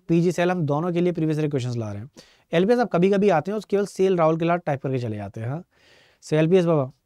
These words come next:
एक एक बच्चे का याद रहता है मुझे। चलिए, तो यहाँ पे जितने लोग बी के साथ जा रहे हैं बेटा, बी आंसर नहीं होगा, यहाँ पर याद रखिए, सही आंसर होगा सर आपका वास्तविक प्रतिबिंब। तो संगीता का जैसे मैंने आंसर देख रहा हूँ, लगातार बिल्कुल सही आ रहा है। तो इस बार संगीता, वाईटी गेमर्स,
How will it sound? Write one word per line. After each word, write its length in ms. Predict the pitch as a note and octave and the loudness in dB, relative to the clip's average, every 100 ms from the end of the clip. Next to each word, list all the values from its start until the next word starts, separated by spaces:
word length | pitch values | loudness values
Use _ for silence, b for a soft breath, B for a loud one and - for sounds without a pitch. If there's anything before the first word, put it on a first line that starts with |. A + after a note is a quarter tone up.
| - | -2
एक 160 | D#3 | 0
एक 60 | E3+ | 0
बच्चे 200 | D#3 F3+ | -2 0
का 60 | D#3 | 2
याद 200 | D3 B2+ | 2 0
रहता 160 | B2+ | -4
है 60 | E3 | -4
मुझे। 240 | D#3+ C3 - b b b _ | -4 -6 -14 b b b _
चलिए, 300 | C#3+ B2 - - | -4 -4 -4 0
तो 60 | |
यहाँ 160 | D#3 E3 | 2 2
पे 100 | G3 | 0
जितने 200 | D#3+ G#3+ | -2 0
लोग 180 | A#3 D3 | 0 2
बी 120 | F#3 | 0
के 100 | G#3 | 0
साथ 120 | G3+ | 0
जा 100 | E3 | 0
रहे 80 | F3 | 0
हैं 60 | G3+ | 0
बेटा, 120 | D3+ | 0
बी 180 | F3 G#3+ | 0 0
आंसर 260 | G3+ F3 | -2 -2
नहीं 140 | D3+ C#3 | -2 -2
होगा, 140 | F3+ | 0
यहाँ 280 | D#3+ D3 G3 | 0 0 -2
पर 120 | F#3+ | 0
याद 180 | D#3+ C#3+ | 0 0
रखिए, 220 | C3 F#3+ | -2 -4
सही 220 | E3+ F#3 | 0 0
आंसर 240 | E3 D3+ C#3 | 0 -2 -2
होगा 160 | E3 | -2
सर 120 | E3+ | -2
आपका 200 | F3+ - D#3 | -4 -2 -4
वास्तविक 580 | A#2 C#3 D#3+ G3+ G3+ - | -4 -4 -4 -4 -4 -4
प्रतिबिंब। 360 | C3 A2+ G2+ A2+ _ _ _ | -4 -4 -8 -12 _ _ _
तो 60 | - | -8
संगीता 420 | E3+ E3 F3+ F#3 | -2 0 2 2
का 100 | F#3 | 2
जैसे 200 | F3 D#3 | 0 0
मैंने 120 | E3+ | -2
आंसर 220 | D3+ D3+ E3+ | -2 0 0
देख 140 | C#3+ | 0
रहा 80 | D#3+ | 0
हूँ, 120 | D3+ | -2
लगातार 340 | B2+ D#3 F3 | 0 0 0
बिल्कुल 220 | E3+ E3 E3 | -2 -2 -2
सही 160 | C3 | -2
आ 40 | A#2 | -4
रहा 100 | B2 | -4
है। 60 | |
तो 80 | D#3+ | -4
इस 40 | |
बार 100 | E3 | -4
संगीता, 500 | D#3 C#3 C#3+ D#3 F#3+ - b b b b B2 | -4 -4 0 0 -2 -6 b b b b -2
वाईटी 340 | C#3+ D3+ G3 | 2 4 4
गेमर्स, 440 | F#3 F3+ A3 - | 2 0 -4 -8